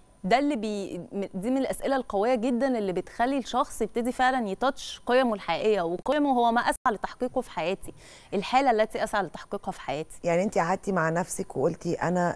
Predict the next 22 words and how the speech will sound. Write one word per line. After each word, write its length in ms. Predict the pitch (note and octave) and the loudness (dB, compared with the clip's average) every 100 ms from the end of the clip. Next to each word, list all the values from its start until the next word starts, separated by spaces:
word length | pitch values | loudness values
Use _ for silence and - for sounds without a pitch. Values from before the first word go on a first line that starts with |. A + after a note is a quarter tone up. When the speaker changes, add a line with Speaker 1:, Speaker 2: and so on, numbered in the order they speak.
| - | -2
Speaker 2:
لا، 260 | C#3+ C#3+ - | 0 0 0
يعني 340 | C#3+ C#3+ C#3+ G#2 | -2 0 0 -2
بعد 300 | A2+ C#3+ D3 | 0 0 2
عمر 240 | D#3 D#3 | 2 0
طويل 560 | C#3+ D3 D3+ E3+ F#3 D#3+ | -2 0 2 4 4 2
لما 400 | D#3+ E3 C#3+ - | 2 2 0 -4
أتوفى، 480 | - D#3+ - - B2+ - - - | -2 -2 -2 -4 -6 -8 -20 -4
الناس 320 | C#3 E3+ G#3+ G#3 | 2 4 4 0
هتفتكرني 680 | F#3 D#3+ - - G3+ G#3 F3 | -2 -4 -2 4 4 4 0
بإيه؟" 260 | E3 G3+ - - - | 0 -2 -6 -12 -4
Speaker 1:
أنا 180 | A#3 A3+ | 0 0
عايزة 460 | G#3+ B3+ D#4 G#3+ | 2 4 4 2
الناس 260 | F3+ F#3 G3+ | -2 -2 -4
تفتكرني 540 | F3+ - - G#3 F#3 | -8 -10 -6 -4 -4
بإيه. 220 | E3+ F#3 F3 - - - - | -8 -10 -12 -16 -20 -16 -2
Speaker 2:
إيه 60 | D3+ | 2
ده؟ 100 | D3+ | 2
وفرقت 440 | - G#3+ A3 G#3 | 4 4 4 2
معاكي 280 | F#3 G#3+ G3+ | 2 2 -2
الحتة 320 | F#3+ A3 C4 | -4 2 6
دي؟ 60 | D#4+ | 6
Speaker 1:
طبعًا، 420 | B3+ G#3+ E3 | 4 -2 -6